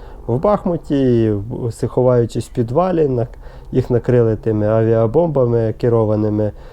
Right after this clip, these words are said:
і ті багатоповерхівки склалися і зробили багатотонну надгробну плиту над їхньою могилою в підвалі. Вони там навіть і живими могли позалишатися якийсь час, м,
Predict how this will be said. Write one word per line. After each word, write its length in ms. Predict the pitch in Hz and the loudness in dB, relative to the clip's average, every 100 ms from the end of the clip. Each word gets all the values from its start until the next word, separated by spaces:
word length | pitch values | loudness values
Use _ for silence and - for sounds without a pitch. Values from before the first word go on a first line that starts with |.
| - - | -20 -8
і 320 | 127 113 110 | -2 0 0
ті 220 | - 127 | 2 2
багатоповерхівки 1120 | 113 110 117 113 117 - 113 117 - 117 117 | 2 2 2 2 -2 0 0 0 0 -2 -2
склалися 760 | 104 147 156 143 120 127 120 110 | -4 0 2 0 -2 -2 0 0
і 140 | 110 | -2
зробили 560 | 107 107 107 123 113 110 | -2 -2 2 2 2 2
багатотонну 880 | 110 113 110 113 - 117 110 107 98 - - - - | 0 0 0 -4 -2 0 2 0 -2 -12 -20 -20 -14
надгробну 540 | 123 127 110 123 113 110 | 0 2 2 2 2 -2
плиту 380 | 117 113 113 104 | 0 -2 0 -2
над 220 | 104 101 | -2 -4
їхньою 420 | 104 - 110 104 | -6 -4 -2 0
могилою 460 | 104 107 107 104 101 | 0 0 0 0 -4
в 60 | |
підвалі. 520 | - 98 101 95 87 87 - - - | -6 -10 -8 -8 -8 -14 -20 -20 -8
Вони 160 | 120 120 | 0 2
там 200 | 120 117 | 2 2
навіть 380 | 117 107 104 107 | 2 2 -2 -6
і 40 | |
живими 400 | 104 107 98 95 | -2 0 0 -2
могли 280 | 95 95 101 | -6 -6 -8
позалишатися 920 | - 107 117 127 - - 175 - 143 | -8 -6 -4 -2 -2 -2 -4 -8 -6
якийсь 320 | 127 - 135 | -6 -6 -8
час, 360 | - 123 123 - - - - - - - - - - | -4 -4 -4 -12 -20 -20 -18 -18 -20 -20 -20 -16 -6
м, 340 | 127 123 123 | 0 2 0